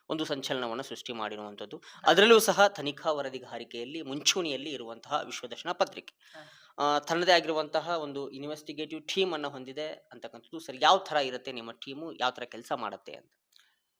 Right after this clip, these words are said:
Speaker 2: ತನಿಖಾ ವರದಿಗಾರರ ಬಗ್ಗೆ ಹೇಳೋದಾದ್ರೆ ಸರ್,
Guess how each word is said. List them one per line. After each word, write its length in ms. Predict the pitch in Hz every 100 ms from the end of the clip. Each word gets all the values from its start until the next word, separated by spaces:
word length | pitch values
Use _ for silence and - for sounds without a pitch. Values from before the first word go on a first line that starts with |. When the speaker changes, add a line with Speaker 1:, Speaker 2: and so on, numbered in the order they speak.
| _ _ _ _ -
Speaker 2:
ತನಿಖಾ 320 | 202 214 269
ವರದಿಗಾರರ 440 | 262 247 247 240 233
ಬಗ್ಗೆ 280 | 220 220
ಹೇಳೋದಾದ್ರೆ 440 | 214 220 214 208 190
ಸರ್, 280 | - 220